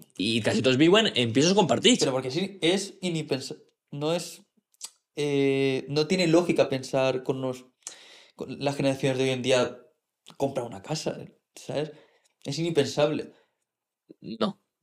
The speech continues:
Speaker 1: es que no, no. O sea, tú
Speaker 2: O sea
Speaker 1: si, si te compras una casa, o, o es, o tens un treball de la tua vida que te permetisca eixa capacitat econòmica per a tu dir, «Vale, vaig a viure de puta mare tota la meva vida, me compro una casa». Perquè te po-, pots permetir-te el pagar,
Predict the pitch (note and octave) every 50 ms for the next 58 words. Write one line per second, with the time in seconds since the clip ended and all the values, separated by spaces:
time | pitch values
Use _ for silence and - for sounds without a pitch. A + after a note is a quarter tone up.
0 | - - - - - A#2+ A2 A2 G#2+ A#2 A#2 A2+ - _ - - A#2+ A2+ C#3 D3+
1 | D3+ - E3 - - A#2+ C#3 C3+ D#3+ F3+ G3 F#3+ D#3 E3+ F3 D3+ E3+ D#3 G3 F3
2 | - C3+ C#3 - - B2+ B2+ C3 C3+ D3 - - - _ C#3 D3 F3 F#3+ F#3+ G3
3 | E3+ D#3 C#3+ C3+ C3+ C3 B2 B2 - - _ _ _ _ _ _ _ _ _ _
4 | _ _ _ _ _ _ _ _ _ _ - A#2 A#2 A2 A2 A#2+ A2+ A2 A2 A2+
5 | G#2+ G#2+ G#2+ A2 G#2+ A2+ G#2 G#2 A2 A2 G#2+ A2+ A#2 A2 - - A2 G#2+ G#2 -
6 | - A2+ - A#2+ A#2+ A#2+ A2+ A#2 A2 A2 G#2 A2 A2 A2+ A2 A2 A2 A2 G#2+ A2
7 | F#2 A2 G#2+ G#2+ - A#2 A2 A2 G#2+ G#2 - - _ _ _ _ _ _ _ _
8 | _ _ _ - B2+ A#2+ A2+ - - - - _ _ _ _ _ - B2 A2+ C3+
9 | A#2+ A#2+ A#2 A#2 A2 G#2+ - - A#2 A#2 A2 A2 - A#2+ B2 A2+ A#2+ A2+ A2 G#2+
10 | G#2+ G#2+ A#2+ A#2 A2+ A2 A2+ A2 C3 B2+ - - - A#2 - A#2+ A2+ A#2 A2+ A2+
11 | G#2 - - - - - _ _ _ _ _ - A2 A2+ A2+ A2 G2+ - G2 -
12 | - - A#2 G#2 - B2 A#2+ A#2+ A2+ A#2+ B2 A#2 C#3+ D3 - - B2+ A#2+ C3 B2+
13 | B2 -